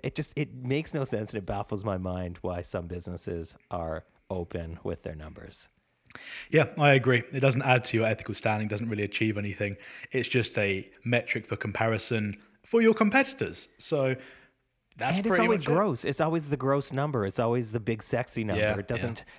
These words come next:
Speaker 1: like, if somebody makes a million dollars a month, it does, it does, nowhere does it show, "Well, they spent nine hundred thousand dollars to make that million dollars." So anyhow.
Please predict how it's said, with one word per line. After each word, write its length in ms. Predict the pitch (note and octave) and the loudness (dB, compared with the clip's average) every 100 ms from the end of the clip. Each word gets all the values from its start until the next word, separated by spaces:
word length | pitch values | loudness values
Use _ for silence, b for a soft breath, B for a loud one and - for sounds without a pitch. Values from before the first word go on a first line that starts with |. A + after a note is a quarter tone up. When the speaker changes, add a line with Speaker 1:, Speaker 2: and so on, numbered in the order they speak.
| - | -6
Speaker 1:
like, 100 | A#2+ | -4
if 80 | |
somebody 300 | A#2 D3 C#3+ | 0 0 0
makes 240 | C3+ C3+ - | 0 0 0
a 60 | |
million 340 | B2+ A#2+ A#2+ A#2+ | 0 0 -2 0
dollars 340 | A#2 A2+ A2+ | 0 0 -2
a 60 | A2 | -2
month, 260 | A2 A#2 | -2 -2
it 120 | A2+ - | -2 -2
does, 200 | A2 - - - | -2 -4 -12 -12
it 120 | A2+ | -4
does, 260 | A2+ B2 A2+ | -2 -2 -2
nowhere 420 | A2 A#2 A#2 A2+ | -2 0 0 0
does 180 | A2 G#2+ | 0 -2
it 100 | - | -2
show, 200 | A2+ G#2+ | -2 0
"Well, 160 | G#2 | -2
they 160 | F#2+ F#2 | -2 -4
spent 260 | - B2 | -2 -4
nine 160 | G2 G#2+ | -2 -4
hundred 300 | - B2 F#2+ | -4 -4 -4
thousand 320 | - - F#2 | -6 -6 -8
dollars 340 | F2 D2+ D#2+ - | -8 -12 -12 -12
to 100 | F#2+ | -12
make 180 | F2 | -10
that 140 | - D2+ | -10 -10
million 280 | F2 D#2+ D#2+ | -10 -12 -12
dollars." 400 | G2+ - - - | -12 -12 -8 -6
So 300 | - - E2+ B B B B _ | -6 -8 -16 B B B B _
anyhow. 540 | - G3 G#2 E2+ C2+ | -4 -2 -2 -4 -8